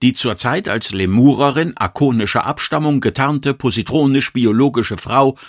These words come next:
löffelte selbst eine Weißspeise, als sie später in der Zentrale zusammensaßen.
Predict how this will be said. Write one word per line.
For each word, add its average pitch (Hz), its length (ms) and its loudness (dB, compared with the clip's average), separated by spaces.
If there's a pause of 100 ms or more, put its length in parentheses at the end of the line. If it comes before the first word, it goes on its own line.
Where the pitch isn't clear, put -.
(400)
löffelte 131 540 -2
selbst 147 540 -2
eine 95 260 -4
Weißspeise, 98 800 -2 (460)
als 120 220 -2
sie 113 140 -4
später 110 540 -6
in 107 100 -4
der 113 100 -6
Zentrale 101 600 -4
zusammensaßen. 87 840 -6